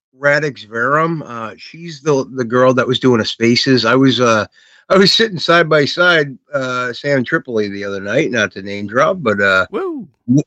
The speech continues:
Speaker 1: we were both being listeners in that Twitter Spaces, but it had all to do with, um, January sixth and the Whitmer kidnapping hoax plot or whatever. And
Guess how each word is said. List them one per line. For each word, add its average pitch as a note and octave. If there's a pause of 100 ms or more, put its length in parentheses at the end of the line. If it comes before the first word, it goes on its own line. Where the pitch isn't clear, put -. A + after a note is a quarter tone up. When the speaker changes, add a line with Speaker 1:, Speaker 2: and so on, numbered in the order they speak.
(140)
Speaker 1:
we D#3
were F3+
both D#3
being C3+
listeners G#2+
in G#2
that F#2+
Twitter G2+
Spaces, F#2+
but F#2+
it F#2
had A2
all A2+
to A#2
do A#2
with, G#2+
um, F#2 (880)
January A2
sixth F#3
and A#2
the A2
Whitmer A2
kidnapping G2+
hoax F#2+
plot F#2+ (300)
or F#2
whatever. F2+
And G2